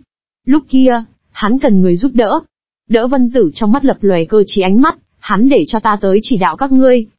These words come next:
có lẽ là vì để cho các ngươi sau này có thể giúp hắn, lại có lẽ là vì để cho các ngươi sau này có sức tự vệ. Thân là bằng hữu của hắn,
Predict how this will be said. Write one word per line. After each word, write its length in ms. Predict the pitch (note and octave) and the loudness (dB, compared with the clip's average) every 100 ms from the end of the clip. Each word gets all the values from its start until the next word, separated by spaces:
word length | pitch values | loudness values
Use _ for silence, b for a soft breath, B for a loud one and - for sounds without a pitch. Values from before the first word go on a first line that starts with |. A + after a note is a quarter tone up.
| _ | _
có 140 | - | -4
lẽ 240 | A#3+ C4 C#4+ | -2 0 0
là 160 | D#4 | 0
vì 180 | G#3+ G3+ | 0 0
để 180 | F#3+ E3+ | 0 -2
cho 100 | - | -2
các 140 | A3+ C#4 | -4 0
ngươi 180 | C4 A3 | 2 2
sau 100 | B3 | 0
này 180 | A3 F#3+ | -2 -2
có 120 | G3+ | -2
thể 140 | G3+ G#3 | 0 0
giúp 200 | G3 - | -2 -4
hắn, 280 | A3+ G3 C#4+ - _ - | -4 -2 -2 -6 _ -4
lại 180 | C4+ - | -4 -2
có 100 | B3 | -4
lẽ 220 | C4 C#4 | -2 0
là 160 | D#4 | 0
vì 200 | A3 G3+ | 0 -2
để 160 | F#3+ F3 | 0 -2
cho 100 | - | -4
các 140 | A3+ C#4 | -4 0
ngươi 200 | C4 A3+ | 2 2
sau 160 | B3 | 0
này 200 | G#3+ F#3 | -2 -2
có 140 | D#3+ F#3 - | -2 -6 -6
sức 120 | E4 | -4
tự 140 | C4 F3 | -2 -2
vệ. 280 | G3+ F#3+ - _ _ _ _ - | -2 -4 -8 _ _ _ _ -6
Thân 220 | D4 C4+ | 0 2
là 120 | A#3+ | 2
bằng 240 | F#3 F3+ E3 | 0 -2 -2
hữu 240 | G3+ D4 | -2 -2
của 120 | C4 | -2
hắn, 320 | F3 F3 F3+ | -2 -2 -2